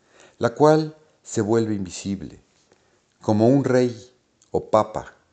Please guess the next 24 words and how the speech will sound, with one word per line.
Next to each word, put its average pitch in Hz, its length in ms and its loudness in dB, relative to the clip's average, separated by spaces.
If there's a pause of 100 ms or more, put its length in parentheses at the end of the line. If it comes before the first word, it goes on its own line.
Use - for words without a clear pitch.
(480)
que 90 100 -6
al 85 60 -4
ceder 87 340 -6
su - 180 -14
trono 82 560 -8 (120)
al 76 160 -10
sucesor, 78 640 -14 (760)
vive 104 400 -6
en 67 140 -12
el 67 80 -12
retiro 78 480 -14 (800)
y 113 60 -10
se 110 120 -4
vuelve 123 260 4
invisible, 117 600 -6 (800)
aunque 80 280 -10
de 82 180 -2
hecho 92 280 -6
continúe 73 460 -12
viviendo 71 640 -14 (760)
y 85 80 -10
persista 90 640 -6
su - 140 -16
influencia 80 720 -12